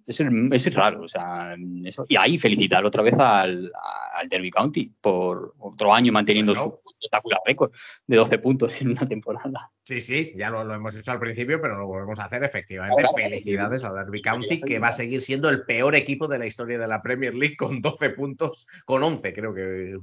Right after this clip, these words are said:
Speaker 2: fue en una temporada. El Forest ya lo ha superado, eh, con trece, así que enhorabuena a todos <laughs> los seguidores del Derby County, ¿verdad, José?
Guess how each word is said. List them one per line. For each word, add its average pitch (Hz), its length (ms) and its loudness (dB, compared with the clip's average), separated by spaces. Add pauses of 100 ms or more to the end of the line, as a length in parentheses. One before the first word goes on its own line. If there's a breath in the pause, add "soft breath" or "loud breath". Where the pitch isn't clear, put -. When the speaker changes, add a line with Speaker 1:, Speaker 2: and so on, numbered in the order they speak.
Speaker 2:
fue 123 260 -6
en 117 120 -6
una 117 180 -4
temporada. 107 480 -4
El 110 80 -4
Forest 110 320 -8
ya 107 100 -6
lo 107 100 -6
ha 101 40 -6
superado, 104 540 -10 (340 soft breath)
eh, 92 460 -4
con 87 180 -10
trece, 98 260 -8
así 101 240 -8
que 107 360 -4
enhorabuena 120 500 -2
a 110 60 -2
todos 107 240 -4
<laughs> - 180 -16
los - 140 -4
seguidores 123 540 -2
del 113 120 -8
Derby 117 280 -6
County, 98 300 -8
¿verdad, 101 220 -8
José? 117 380 -10